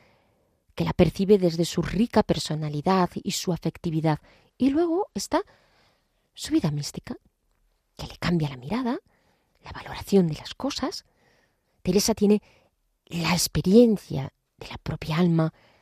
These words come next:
donde percibe a la Trinidad, donde todo adquiere otra dimensión excepcional. Hay personas que reciben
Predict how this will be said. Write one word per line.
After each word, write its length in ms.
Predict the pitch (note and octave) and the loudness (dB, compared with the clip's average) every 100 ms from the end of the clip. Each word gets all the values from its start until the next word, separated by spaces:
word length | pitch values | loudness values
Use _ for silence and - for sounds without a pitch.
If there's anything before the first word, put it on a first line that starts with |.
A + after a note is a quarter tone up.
| _ _ | _ _
donde 300 | - D#3+ D#3 | -4 -2 -2
percibe 600 | - D#3 - C#4 F4+ D#3 | -6 -8 -8 -6 -4 -2
a 40 | C#3+ | -2
la 100 | C#3+ | -4
Trinidad, 560 | - D#3 D3+ D#3 D#3 _ _ _ _ _ | -6 -4 -4 -4 -6 _ _ _ _ _
donde 240 | F#3 F3 F3 | -6 -6 -4
todo 340 | - E4+ E3+ | -2 -2 -2
adquiere 500 | E3 - G#3+ F#3+ D#3+ - _ _ _ _ _ _ | -6 -2 6 6 4 -4 _ _ _ _ _ _
otra 340 | F4 F#4 A#3 | -6 -6 -6
dimensión 720 | G3+ E3 D3+ D3 - D#3+ D#3 D3 | -6 -4 -4 -4 -6 -4 -4 -6
excepcional. 720 | D3 - D3 - D3 D3 D#3 _ _ _ _ _ _ _ _ _ _ _ _ - | -8 -12 -14 -10 -8 -8 -10 _ _ _ _ _ _ _ _ _ _ _ _ 0
Hay 360 | F3 F3+ F#3 | 4 6 6
personas 520 | F3 E3 G3 F3+ F3+ | 4 2 2 2 2
que 80 | - | -2
reciben 440 | F3 E3+ F#3 F3+ | -6 -2 4 4